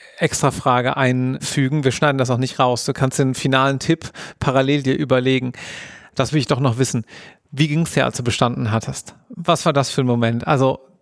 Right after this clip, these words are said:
hast geschrieben, hattest du wahrscheinlich schon etwas besseres Gefühl nach den Klausuren und dann irgendwann nicht auf der Liste zu stehen und dann den Brief zu bekommen. Wie war das?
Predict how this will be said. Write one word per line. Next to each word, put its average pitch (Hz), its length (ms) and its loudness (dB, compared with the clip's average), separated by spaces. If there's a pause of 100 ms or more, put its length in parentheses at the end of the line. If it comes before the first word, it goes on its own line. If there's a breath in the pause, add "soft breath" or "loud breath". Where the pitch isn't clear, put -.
(140)
hast 147 320 0
geschrieben, 196 680 0 (280 loud breath)
hattest - 260 -2
du 131 160 0
wahrscheinlich 139 360 0
schon 156 120 -2
etwas - 220 -2
besseres 127 420 -2
Gefühl 185 380 -2
nach 202 160 0
den 202 140 -2
Klausuren 208 600 0 (380 loud breath)
und 135 240 2
dann 175 240 2
irgendwann 160 460 0
nicht - 180 0
auf 147 140 0
der 143 120 2
Liste 170 320 -2
zu 175 180 0
stehen 160 380 0
und 143 120 -4
dann 135 120 2
den 135 100 0
Brief 127 260 0
zu - 140 0
bekommen. 131 520 -2
Wie 151 120 2
war 120 140 2
das? - 260 -6